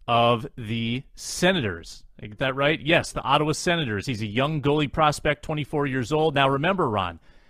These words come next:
this is basically all stemming from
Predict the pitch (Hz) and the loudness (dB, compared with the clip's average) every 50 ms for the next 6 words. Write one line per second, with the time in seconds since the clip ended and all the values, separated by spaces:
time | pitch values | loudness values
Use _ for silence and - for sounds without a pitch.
0 | - - - 107 104 127 185 202 - 220 208 170 - - 151 107 - - 175 226 | -20 -18 -12 -4 0 0 0 2 2 0 0 -2 -2 -6 -10 -4 0 2 2 2
1 | 220 - - 247 - - 214 202 202 - - 156 170 175 180 170 - - - - | 2 0 -4 -4 -2 0 -2 -2 -2 0 2 4 4 6 4 4 2 -2 -4 -2
2 | 180 175 175 175 160 143 - - - 120 104 101 98 95 104 | 0 0 0 0 -2 -4 -6 -6 -4 -2 0 0 0 -2 -6